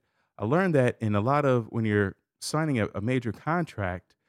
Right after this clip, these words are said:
sometimes there's a, a clause that gives you, uh, typically a three to thirty day cooling off period.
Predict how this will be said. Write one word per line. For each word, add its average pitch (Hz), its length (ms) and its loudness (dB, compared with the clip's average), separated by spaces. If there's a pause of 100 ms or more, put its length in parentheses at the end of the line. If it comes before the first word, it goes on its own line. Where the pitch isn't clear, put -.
(220)
sometimes 147 460 2
there's 110 260 2
a, 95 280 4
a 101 80 -4
clause 151 600 0
that 101 320 -2
gives 113 260 -2
you, 107 320 -2 (560)
uh, 92 220 -4
typically 104 760 0 (140)
a 95 180 -2 (100)
three 160 600 -2
to 127 120 0
thirty 127 480 0
day 107 560 -2 (320)
cooling 110 460 -2
off 95 280 -4 (140)
period. - 220 -12